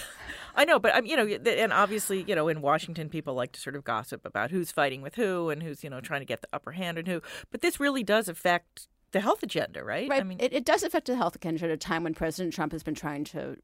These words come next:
Speaker 2: really shape himself as a healthcare candidate, as the healthcare president. I mean, the White House calls him that, and he, he's not define, if we, he's trying to define it in some public health terms, and there's some things he's doing on opioids and kidneys and H I V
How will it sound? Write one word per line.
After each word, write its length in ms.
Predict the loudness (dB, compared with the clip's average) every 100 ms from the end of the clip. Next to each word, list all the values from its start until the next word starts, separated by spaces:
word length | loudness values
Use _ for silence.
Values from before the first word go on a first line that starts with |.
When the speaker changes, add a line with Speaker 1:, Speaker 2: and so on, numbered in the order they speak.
| -10
Speaker 2:
really 240 | -2 0
shape 300 | 2 2 4
himself 560 | 4 0 -2 -2 -4 -8 -16 _
as 300 | -4 -4 -4
a 60 | -4
healthcare 600 | -4 -4 -6 -6 -6 -8
candidate, 600 | -10 -8 -8 -6 -4 -2
as 120 | -2
the 100 | -4 -14 -6
healthcare 400 | -6 -6 -10 -10
president. 400 | -10 -10 -8 -6
I 20 |
mean, 60 | -4
the 80 |
White 200 | -4 -4
House 200 | -4 -4
calls 380 | -6 -12 -10 -8
him 100 | -6
that, 280 | -2 -2 -2 -6 -20 -16
and 180 | -8 -8
he, 320 | -4 -6 -6 -6
he's 360 | -6 -6 -4
not 380 | -2 0 0 -2 -6 -14 -16 -12
define, 400 | -10 -6 -6 -4
if 180 | -8 -10
we, 160 | -12 -12
he's 340 | -16 -10 -8 -10
trying 300 | -8 -8 -8
to 100 | -10
define 380 | -8 -6 -4
it 120 | -6 -8
in 100 | -10
some 180 | -8 -10
public 420 | -6 -6 -4 -4
health 240 | -4 -4
terms, 300 | -6 -8 -8
and 80 | -8
there's 140 | -10 -10
some 120 | -10
things 260 | -10 -10
he's 160 | -10 -10
doing 340 | -10 -8 -6 -4
on 140 | -6
opioids 460 | -6 -6 -4 -4 -6
and 120 | -10
kidneys 460 | -8 -6 -6 -6
and 80 | -8
H 180 | -8 -6
I 120 | -6
V 180 | -4 -6